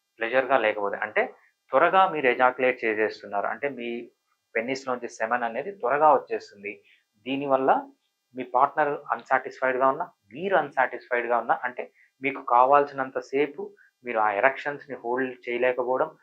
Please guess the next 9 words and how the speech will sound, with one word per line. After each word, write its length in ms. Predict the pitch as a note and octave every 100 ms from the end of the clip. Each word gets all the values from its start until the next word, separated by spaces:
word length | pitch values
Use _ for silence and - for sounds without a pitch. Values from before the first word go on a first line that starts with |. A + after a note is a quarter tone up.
| _ -
ఆ 100 | A2 G#2
సెమెన్‌ని, 520 | - A#2 C3+ C#3+ D3 B2+
ఆ 80 | A#2+ A2+ A#2
ఎజాక్యులేషన్‌ని 720 | A2 A2 C3+ C3+ C3+ C3 B2+ -
హోల్డ్ 320 | B2 C#3+ C#3+
చేయలేకపోవడాన్ని 760 | B2 B2 A#2+ A#2+ A#2 A2 B2 B3+ - _ _ _ _ -
ప్రీమెచ్యూర్ 460 | B2 C3 C3 C3 B2
ఎజాక్యులేషన్ 680 | A2+ G#2+ A2 G#2 F#2+ G#2
అంటారనమాట. 640 | G2+ F#2+ F#2+ F#2 F2+ F2+